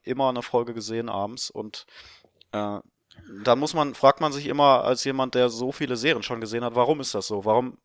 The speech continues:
ist man da jetzt dran? Warum interessiert es einen so? Und genau das ist, glaub ich, einer der Punkte. Und der zweite Punkt, ich finde schon, dass die Serie,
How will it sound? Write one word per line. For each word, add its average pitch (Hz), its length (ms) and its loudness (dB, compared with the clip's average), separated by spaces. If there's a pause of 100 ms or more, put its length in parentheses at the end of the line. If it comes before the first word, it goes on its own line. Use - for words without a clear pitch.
(160)
ist 135 180 -6
man 123 180 0
da 120 180 10
jetzt 131 260 2
dran? 127 200 4
Warum 110 260 2 (160)
interessiert 135 440 -4
es 110 120 -6
einen 104 220 -6
so? 98 180 -8 (380)
Und 131 380 -6 (320)
genau 120 280 4
das 123 440 4 (800)
ist, - 160 -6
glaub 117 180 4
ich, 107 140 0
einer 135 160 4
der 151 120 0
Punkte. 165 280 -2
Und 135 80 -2
der 123 100 2
zweite 135 280 2
Punkt, 160 260 -6
ich - 160 -10
finde 165 260 -6
schon, 120 460 -4 (500)
dass 143 360 2
die 156 160 -8
Serie, 143 680 -2